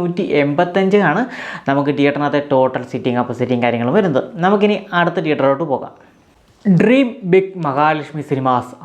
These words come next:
അഷ്ടമിച്ചിറ എന്ന് പറയുന്ന സ്ഥലത്താണ് തിയേറ്ററും കാര്യങ്ങളും സ്ഥിതി ചെയ്യുന്നത്. ഫോർ കെ ത്രീ ഡി ആർ ജി ബി ലേസർ പ്രൊജക്ഷൻ കാര്യങ്ങളാണ് വരുന്നത്. ടിക്കറ്റ് റേറ്റിലോട്ട് പോവുകയാണെങ്കിൽ നൂറ്റി ഇരുപത്, ഇരുന്നൂറ്ററുപത്, നൂറ്റി അമ്പത്, മൂന്ന് സർക്കിളും കാര്യങ്ങളാണ് നമ്മുടെ തിയേറ്ററിനകത്ത് വരുന്നത്. നൂറ്റി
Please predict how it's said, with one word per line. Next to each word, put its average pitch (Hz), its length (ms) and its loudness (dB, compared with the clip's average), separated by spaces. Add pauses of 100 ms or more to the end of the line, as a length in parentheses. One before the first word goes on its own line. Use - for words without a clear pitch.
അഷ്ടമിച്ചിറ 135 680 -2 (300)
എന്ന് 123 140 -4
പറയുന്ന 120 220 0
സ്ഥലത്താണ് 123 360 0 (120)
തിയേറ്ററും 123 320 -2
കാര്യങ്ങളും 120 280 0
സ്ഥിതി 113 160 -4
ചെയ്യുന്നത്. 120 320 2 (140)
ഫോർ 123 360 2
കെ 135 80 0 (100)
ത്രീ 123 160 -2
ഡി 127 120 4
ആർ 117 180 -4
ജി 127 140 2
ബി 123 100 -2
ലേസർ 120 260 -4
പ്രൊജക്ഷൻ 127 440 0
കാര്യങ്ങളാണ് 117 400 -2
വരുന്നത്. 117 280 0 (840)
ടിക്കറ്റ് 254 340 2
റേറ്റിലോട്ട് 247 380 0
പോവുകയാണെങ്കിൽ 214 480 2 (140)
നൂറ്റി 175 360 2
ഇരുപത്, 196 280 4 (200)
ഇരുന്നൂറ്ററുപത്, 185 720 4 (160)
നൂറ്റി 151 260 2 (100)
അമ്പത്, 131 220 0 (100)
മൂന്ന് 139 300 0
സർക്കിളും 160 360 0
കാര്യങ്ങളാണ് 165 440 0
നമ്മുടെ 135 240 0
തിയേറ്ററിനകത്ത് 127 480 0
വരുന്നത്. 120 300 0 (540)
നൂറ്റി 262 260 4